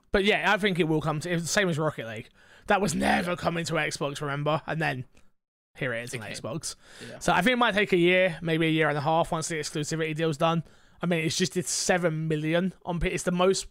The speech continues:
Speaker 1: it's the most downloaded PlayStation Plus game ever.
Speaker 2: Yeah.
Speaker 1: That is wild.
Speaker 2: Crazy.
Speaker 1: Wild.
Speaker 2: Crazy thing is there's that many people with PlayStation
Speaker 1: And then
Speaker 2: Plus
Speaker 1: they made
Speaker 2: that don't buy the game.
Speaker 1: and then they made eight million on Steam, I heard.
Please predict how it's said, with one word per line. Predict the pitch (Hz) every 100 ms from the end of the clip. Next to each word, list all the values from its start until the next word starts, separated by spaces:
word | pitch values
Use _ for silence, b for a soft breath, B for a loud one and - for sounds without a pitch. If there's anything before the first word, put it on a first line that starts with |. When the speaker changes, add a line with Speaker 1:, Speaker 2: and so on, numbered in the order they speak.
| _ _ B B
Speaker 1:
it's | -
the | 190
most | 180 190 208 -
downloaded | 185 180 165 160
PlayStation | 175 156 160 - 147
Plus | 160 -
game | 151 123
ever. | - 127 101 90 _ _ _ _ -
Speaker 2:
Yeah. | 113 - _ _ _ -
Speaker 1:
That | 175
is | 160 -
wild. | 135 143 151 139 120 104 117 - - -
Speaker 2:
Crazy. | - 127 107 107 - - _ _ _ _ _ _ _ _ _ _ -
Speaker 1:
Wild. | 143 151 147 139
Speaker 2:
Crazy | - 110 113
thing | 170
is | 139 -
there's | 139 131
that | 139
many | 135 139
people | 143 139
with | - _
PlayStation | 135 123 - 214
Speaker 1:
And | 190
then | 226
Speaker 2:
Plus |
Speaker 1:
they | 226
made | 220 214 170
Speaker 2:
that | - -
don't | 127 -
buy | 120 117
the | -
game. | - - -
Speaker 1:
and | 175
then | 202
they | 196
made | 190 180 -
eight | 175 160
million | 165 156 143
on | 143
Steam, | - 147 123
I | 110
heard. | 123 143